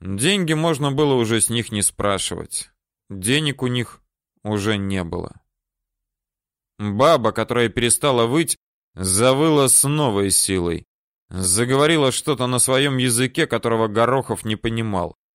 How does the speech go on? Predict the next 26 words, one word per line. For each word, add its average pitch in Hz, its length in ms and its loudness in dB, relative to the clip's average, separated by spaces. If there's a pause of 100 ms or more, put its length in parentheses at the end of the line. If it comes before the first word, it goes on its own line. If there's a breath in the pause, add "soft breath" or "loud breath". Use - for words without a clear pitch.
(220)
Залопотала 120 880 2
ему 110 280 0
в 101 60 -4
спину 123 520 -2
зло, 104 600 0
с - 260 0
укором. 107 840 0 (760)
А 104 240 -2
Адыл 104 340 0
так 113 260 -2
и 107 60 0
продолжал 107 680 0
лежать 101 440 -2
на 101 120 -4
полу, 107 420 0
как 92 180 -6
будто 98 300 -4
всё 107 200 0
происходящее 101 1120 0 (300)
его 107 380 0
совсем 107 540 0
не 95 120 -4
касалось. 90 720 -4 (1160)
Горохов 117 680 0
отпер 127 400 -2
засов 117 460 0